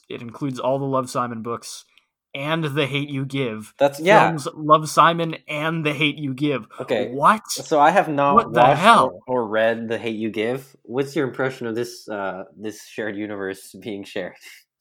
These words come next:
Speaker 1: Uh, I think The Hate U Give is a really good Y A novel, but, um, <laughs> I, I had no idea this was a thing.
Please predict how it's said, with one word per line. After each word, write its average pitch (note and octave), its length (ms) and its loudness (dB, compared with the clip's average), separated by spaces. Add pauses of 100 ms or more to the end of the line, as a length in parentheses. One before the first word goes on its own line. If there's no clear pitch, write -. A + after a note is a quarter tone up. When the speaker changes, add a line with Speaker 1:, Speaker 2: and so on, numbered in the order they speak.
(280)
Speaker 1:
Uh, C#3 360 2
I C#3+ 160 0
think F#3+ 220 -6
The D#3+ 120 -2
Hate E3 140 -6
U E3 100 -4
Give D3+ 240 -4
is C3+ 160 -6
a C3 180 -4
really C#3 280 -6
good C3+ 140 -6
Y C3+ 220 0
A D#3+ 120 -6
novel, G#2 420 -2
but, A#2+ 180 -6
um, A#2+ 380 -8 (180)
<laughs> E3+ 100 -16 (320)
I, D#3+ 200 -2 (440)
I - 200 -4
had G3+ 200 2
no F#3+ 260 -2
idea F#3 420 -2
this E3+ 200 -12
was F3+ 220 -10
a E3+ 60 -8
thing. - 480 -14